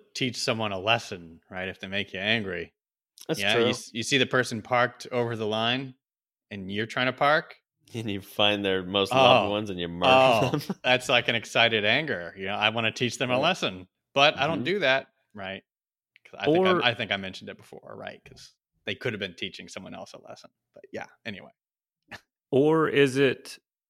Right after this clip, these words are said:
Speaker 3: is it the unknown of what is gonna happen in this situation? There could be a confrontation, and we don't,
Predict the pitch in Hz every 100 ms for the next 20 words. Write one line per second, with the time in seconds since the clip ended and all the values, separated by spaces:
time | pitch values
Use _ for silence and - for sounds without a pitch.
0 | _ - 127 117 127 110 120 - 127 131
1 | 120 123 127 127 120 113 110 110 92 90
2 | 92 113 117 - 117 107 87 101 107 120
3 | 110 110 110 101 101 92 120 - 98 95
4 | 127 - 98 98 107 - 135 120 123 131
5 | 120 113 110 123 113 - 107 107 98 _
6 | _ _ _ - 113 107 104 101 113 120
7 | 110 -